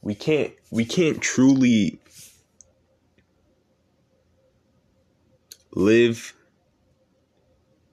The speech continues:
in a perfect paradise without God. So it's like, once we all get intact with God, once we all get with God, get with God's knowledge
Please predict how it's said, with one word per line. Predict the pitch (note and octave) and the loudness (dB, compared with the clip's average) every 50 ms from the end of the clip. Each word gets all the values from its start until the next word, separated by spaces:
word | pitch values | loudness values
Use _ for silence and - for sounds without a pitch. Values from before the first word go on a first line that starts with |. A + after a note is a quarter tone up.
| _ _ _ _ _ _ _ | _ _ _ _ _ _ _
in | G2+ G2+ | -4 -4
a | E2 | -4
perfect | - - - A#2 A2+ A2+ - A#2 - - | -4 -4 -2 -2 -2 0 -2 -4 -6 -4
paradise | - A#2 G#2+ A2 A2 G#2+ A2+ A2 A2 G#2+ - - | -2 0 0 2 2 2 0 0 0 -2 -2 -4
without | F2+ E2 - - F#2 F2 C#2+ - - | -6 -4 -2 -2 -2 -2 -2 -4 -6
God. | - C#2+ - - - - - - - - - - - - - - - - - - - _ _ | -6 -6 -6 -8 -10 -12 -14 -18 -20 -20 -20 -20 -20 -20 -20 -20 -20 -20 -20 -20 -20 _ _
So | - - A2 A2 A2 | -6 -2 0 2 2
it's | G#2 G2 - | 2 0 0
like, | G2+ G2+ F#2+ D#2+ - - _ _ _ _ _ _ - - | 0 2 0 0 -2 -6 _ _ _ _ _ _ -16 -6
once | - G#2+ A2+ B2+ - - | -2 0 0 0 -2 -2
we | - B2+ A#2 - | 0 0 0 0
all | - - G#2 A2+ A#2 A2 | 2 2 4 4 4 4
get | G#2 F#2+ F#2+ G#2+ A2+ A2 F2+ - - - - _ _ _ _ _ _ _ _ _ _ _ - - _ _ _ _ _ _ | 2 0 0 2 2 2 2 0 -4 -10 -20 _ _ _ _ _ _ _ _ _ _ _ -20 -20 _ _ _ _ _ _
intact | - G#2+ G2+ F#2+ - - A#2+ A2 A2+ A2+ - | -6 -4 -4 -4 -2 0 0 0 0 0 -2
with | A2 F#2+ F#2+ - | -2 -2 -2 -2
God, | - F2+ G2 A2 A#2 A#2 A#2 A#2 A2+ - _ _ _ _ _ _ _ _ _ _ _ _ _ _ _ _ _ _ _ _ _ _ _ | -2 0 0 2 0 0 -2 -4 -6 -12 _ _ _ _ _ _ _ _ _ _ _ _ _ _ _ _ _ _ _ _ _ _ _
once | G2+ G#2+ G#2+ - - | -4 -4 -4 -2 -2
we | A2+ G2+ | 0 0
all | D2+ F2+ G#2 G#2+ G#2+ G#2 F2 | 2 4 4 4 4 2 0
get | E2+ E2 - - A2+ A2 - - | -2 -8 -6 -2 -2 -2 -2 -2
with | G2+ F2+ | -4 -4
God, | - G#2 G2+ G2+ G#2 G2+ - - - _ _ _ _ _ _ _ _ _ _ _ _ _ _ _ _ _ _ _ _ _ _ _ _ _ _ _ _ _ _ _ _ _ _ _ _ _ _ _ _ _ _ _ _ _ _ _ _ _ _ _ _ _ _ - - - | -2 0 0 2 0 0 -2 -6 -12 _ _ _ _ _ _ _ _ _ _ _ _ _ _ _ _ _ _ _ _ _ _ _ _ _ _ _ _ _ _ _ _ _ _ _ _ _ _ _ _ _ _ _ _ _ _ _ _ _ _ _ _ _ _ -20 -10 -2
get | B2+ B2 - | 0 2 2
with | A2 G#2 G2 | 2 0 0
God's | - G#2+ G#2 G#2 F#2+ - - | 0 0 0 0 0 -2 -4
knowledge | F#2+ F#2+ G2+ G#2+ A2 A2+ A#2 B2 A#2 A2+ - - - - | -4 -2 0 0 2 2 2 0 0 -2 -4 -6 -8 -10